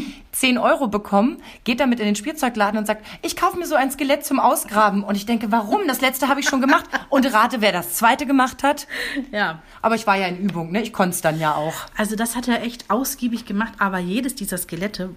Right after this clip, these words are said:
Speaker 2: wurde dann wirklich fein säuberlich ins, äh, Regal geräumt. Wir mussten ein ganzes Regal freiräumen in seinem
Speaker 1: Ja.
Speaker 2: Kinderzimmer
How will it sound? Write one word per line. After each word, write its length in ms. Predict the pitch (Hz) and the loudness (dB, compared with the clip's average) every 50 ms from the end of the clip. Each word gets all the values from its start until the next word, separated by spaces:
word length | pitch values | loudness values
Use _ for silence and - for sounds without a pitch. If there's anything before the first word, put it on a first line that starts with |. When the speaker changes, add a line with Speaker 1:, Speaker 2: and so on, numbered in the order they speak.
| - - | -16 -16
Speaker 2:
wurde 340 | - 170 165 175 175 175 175 | -12 -8 -4 -2 -2 -2 -2
dann 180 | 170 156 156 156 | -2 -6 -6 -6
wirklich 240 | 143 143 151 - | -10 -12 -12 -10
fein 240 | - - 151 147 156 | -6 -4 -4 -4 -4
säuberlich 420 | 151 143 151 151 139 131 147 - 131 | -6 -6 -6 -6 -8 -8 -8 -10 -10
ins, 220 | 151 - - - | -10 -10 -10 -10
äh, 100 | - 175 | -8 -10
Regal 480 | 160 160 170 196 196 - 165 147 151 156 | -8 -6 -6 -4 -2 -2 -2 -2 -2 -6
geräumt. 260 | 165 151 151 151 151 | -8 -6 -6 -6 -6
Wir 80 | 170 | -4
mussten 260 | 165 202 208 - - - | -4 -4 -4 -4 -4 -4
ein 140 | 180 190 | -2 0
ganzes 400 | - 202 240 269 - - 240 - | 2 2 2 2 2 -2 -2 -2
Regal 320 | 220 208 196 202 175 180 180 | -2 0 0 0 0 0 -2
freiräumen 720 | 180 - - 180 170 175 180 180 165 180 185 190 220 233 233 | -4 -8 -6 -2 0 0 0 0 0 -2 0 0 2 0 0
in 60 | 233 | 0
seinem 140 | 220 208 196 | 0 0 0
Speaker 1:
Ja. 120 | 190 190 | 0 0
Speaker 2:
Kinderzimmer 520 | 208 226 226 226 226 - 240 240 240 247 | 0 0 -2 -4 -4 -4 -2 0 0 -2